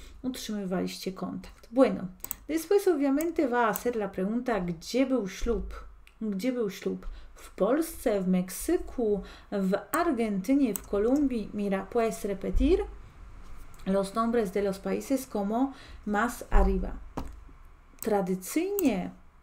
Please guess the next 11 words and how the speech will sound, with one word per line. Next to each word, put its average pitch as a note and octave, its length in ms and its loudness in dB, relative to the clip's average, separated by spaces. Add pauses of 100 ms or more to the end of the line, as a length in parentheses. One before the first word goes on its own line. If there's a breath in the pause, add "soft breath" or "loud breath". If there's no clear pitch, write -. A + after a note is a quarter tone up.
(840)
Mm? G#3+ 420 -2 (1400 soft breath)
Nie, F#3 300 4 (180)
to F4+ 120 4
był D#4+ 180 4
ślub F4 500 -2 (240)
w G3+ 300 -4 (100)
urzędzie. G3 1120 0 (360 loud breath)
Urząd, C#4 680 2 (120)
e, G3 320 -4
entonces, A3+ 840 2
e, G3 380 2